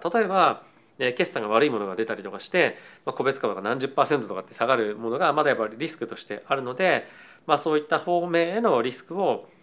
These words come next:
まあ、軽減させるという意味でも、えー、指数ベースでの、えー、資産運用っていうのは、そのマーケットが悪い環境ではやっていきたいかなというふうに思ってます。で、マーケットが徐々に徐々に、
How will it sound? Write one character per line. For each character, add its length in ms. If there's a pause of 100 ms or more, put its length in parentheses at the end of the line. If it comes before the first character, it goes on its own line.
ま 120
あ、 20
軽 160
減 140
さ 120
せ 80
る 80
と 100
い 120
う 40
意 60
味 120
で 80
も、 340 (320)
え 60
ー、 20
指 120
数 200
ベ 120
ー 40
ス 320
で 100
の、 240 (340)
え 80
ー、 40
資 80
産 140
運 100
用 80
っ 40
て 100
い 20
う 40
の 40
は、 100
そ 120
の 40
マ 140
ー 40
ケ 60
ッ 40
ト 60
が 60
悪 120
い 60
環 180
境 120
で 80
は 320 (300)
や 140
っ 20
て 140
い 40
き 60
た 80
い 60
か 100
な 100
と 100
い 20
う 20
ふ 40
う 20
に 20
思 80
っ 40
て 240
ま 140
す。 180 (880)
で、 120
マ 140
ー 60
ケ 80
ッ 20
ト 80
が 80
徐 100
々 140
に 80
徐 80
々 140
に、 100